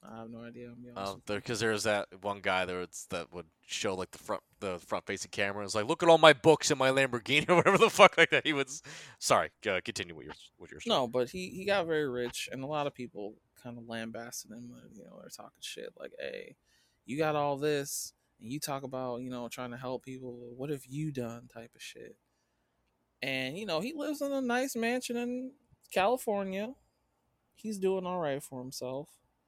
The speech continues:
Speaker 1: Um, and I think a lot of people just kinda shit on him 'cause they felt like he has all this money. He's making millions through YouTube, you know? He's getting millions of views, so he's making millions of dollars,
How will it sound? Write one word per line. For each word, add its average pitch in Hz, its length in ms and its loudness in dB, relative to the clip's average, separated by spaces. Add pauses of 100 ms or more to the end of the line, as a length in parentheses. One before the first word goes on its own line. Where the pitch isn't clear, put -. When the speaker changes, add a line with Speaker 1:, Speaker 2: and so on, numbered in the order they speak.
(720)
Speaker 1:
Um, 123 840 -10 (640)
and 147 100 -8
I 147 60 -6
think 151 160 -6
a 143 60 0
lot 139 220 0
of 127 40 -4
people 127 280 -10
just 123 240 -10
kinda 131 220 -10
shit 139 300 -8
on 120 220 -8
him 123 240 -12
'cause - 360 -12 (120)
they 120 160 -8
felt 120 260 -10
like 113 220 -6
he 113 140 -16
has 123 240 -10
all 120 120 -8
this 117 180 -10
money. 120 380 -10 (440)
He's 135 160 -6
making 147 360 -2
millions 123 720 -2
through 123 200 -6
YouTube, 120 500 -10 (100)
you 107 100 -18
know? 113 240 -18 (680)
He's 123 160 -12
getting 127 260 -8
millions 127 600 -8
of 120 100 -14
views, 120 460 -12
so - 180 -10
he's 127 180 -16
making 117 280 -14
millions 117 320 -12
of - 60 -20
dollars, 78 680 -10